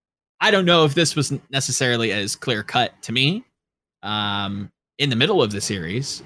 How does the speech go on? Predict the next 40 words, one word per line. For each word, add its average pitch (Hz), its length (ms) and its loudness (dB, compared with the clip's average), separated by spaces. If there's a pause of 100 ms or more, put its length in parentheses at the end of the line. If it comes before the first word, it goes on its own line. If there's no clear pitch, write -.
like 110 240 -2
it 95 60 -4
was 107 200 -2
against 104 460 -6
the 113 80 -8
Dallas 104 340 -4
Fuel, 110 340 -2
whom 113 260 0
I 113 200 0
still 113 460 -2
will 110 240 0
probably 113 580 0 (340)
would 127 100 0
have 120 100 -4
put - 160 2
money 120 240 2
on 127 420 2 (460)
that 117 260 -4
Glad 117 260 2
should 123 200 0
have 123 160 -2
beat 127 180 -2
them. 165 160 -4 (600)
Um, 113 480 2
this 190 180 2
one 156 100 4
is 113 80 2
a 117 40 0
little 107 160 0
bit 95 140 -4
more 87 120 -6
competitive 90 640 -12 (420)
across - 320 -6
the 98 100 -10
board. 85 380 -10 (200)
Um, 87 420 -10
saw - 180 -4
some 95 160 -6
Patty, 92 480 -6
but 90 240 -10